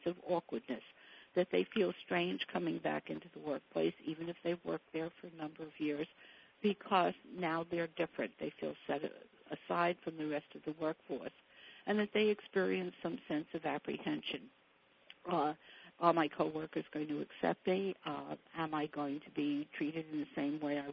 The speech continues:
was before? Uh, if I look different because I'm wearing a wig or, uh, because I have a brace on, is this going to make a difference in how people treat me? For the most part, people are hopeful.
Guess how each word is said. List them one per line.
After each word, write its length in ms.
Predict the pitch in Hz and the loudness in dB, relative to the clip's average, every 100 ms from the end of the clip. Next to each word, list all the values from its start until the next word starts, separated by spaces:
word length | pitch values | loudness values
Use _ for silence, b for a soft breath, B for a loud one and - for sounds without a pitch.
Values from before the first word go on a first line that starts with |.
| 143 | -4
was 140 | 135 - | -6 -8
before? 580 | 131 127 - 165 170 180 B B B B - | -8 -8 -4 2 2 2 B B B B 2
Uh, 100 | 165 | 2
if 140 | - 160 - | 4 -2 0
I 120 | 151 170 | -2 0
look 100 | 170 - | -4 0
different 400 | 165 151 170 185 | 0 0 -4 -4
because 280 | 170 - 160 | -4 -4 -6
I'm 120 | 147 151 | -4 -4
wearing 280 | 160 147 143 | -2 -2 -2
a 240 | 151 160 170 | -6 -4 2
wig 240 | 180 185 190 - 156 143 | 4 2 -2 -12 -8 -2
or, 200 | 143 147 B B B B _ | -2 -2 B B B B _
uh, 300 | 151 139 123 110 | 2 2 2 -2
because 260 | 147 143 - | 0 0 0
I 80 | - 156 | -4 -4
have 80 | |
a 180 | 147 143 | -8 -6
brace 240 | 160 165 196 - | 0 2 2 0
on, 300 | 160 156 160 - - | 0 0 -2 -6 -4
is 160 | 160 - | -4 0
this 120 | 165 - | -2 2
going 140 | 165 | 0
to 60 | 165 | 0
make 220 | 156 156 | -4 -4
a 40 | |
difference 400 | 139 143 - 151 151 | -2 -2 -2 -6 -6
in 140 | 190 147 | -12 -14
how 140 | 147 139 - | -10 -12 -10
people 300 | 170 165 160 160 | -10 -8 -10 -10
treat 260 | - 208 - | -2 -2 0
me? 160 | 131 - B B B B B B - | -6 -8 B B B B B B 8
For 100 | 214 | 8
the 120 | 185 | 10
most 360 | 180 196 254 - - | 8 8 8 4 4
part, 280 | 202 196 - | 6 6 4
people 360 | 196 180 170 175 | -4 -4 -2 -2
are 100 | 165 | -2
hopeful. 400 | 151 135 - - | -6 -10 -12 -14